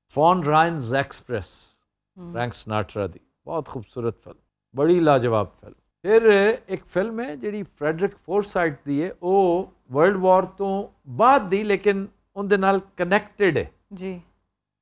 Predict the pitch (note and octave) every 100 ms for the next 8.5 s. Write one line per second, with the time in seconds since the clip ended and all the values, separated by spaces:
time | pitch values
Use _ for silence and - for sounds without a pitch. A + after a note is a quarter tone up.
0 | _ C#3 C#3 C#3 - C3+ - _ - G3+
1 | D3+ C3 C#3+ C3+ B2+ D3+ - - F#3 C3
2 | A2+ _ _ _ _ _ _ _ A#2+ A#2+
3 | A#2 D3 - - D#3+ G#3 A#3+ A3+ D#3 A2+
4 | G#2 A2+ - _ _ _ _ _ F3+ A#3
5 | F3+ F3+ G#3 E3+ A#3 E3+ F3 E3+ E3+ C#3
6 | A#2+ G#2+ G2 F#2+ E2+ - _ _ _ _
7 | _ _ _ _ A#2+ C3+ B2+ A#2 A#2 A2
8 | C3 F3+ G3 D3 D#3+